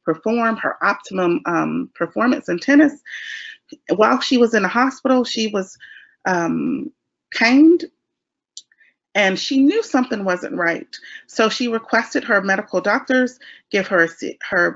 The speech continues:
her nurse and her medical doctors give her a C T scan with contrast and a heparin drip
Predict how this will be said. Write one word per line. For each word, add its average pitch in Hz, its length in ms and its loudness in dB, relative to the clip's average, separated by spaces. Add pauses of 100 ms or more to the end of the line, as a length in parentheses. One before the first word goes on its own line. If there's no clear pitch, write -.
her 175 160 -2
nurse 220 320 -2
and 196 80 -4
her 180 80 -4
medical 175 280 -4
doctors 190 340 -4
give 175 160 -10
her 165 100 -4
a 160 60 -4
C 214 200 -12
T 233 200 -10
scan 208 420 -6
with 220 220 -4
contrast 233 560 -2
and 170 80 -2
a 175 40 -2
heparin 240 400 -4
drip - 240 0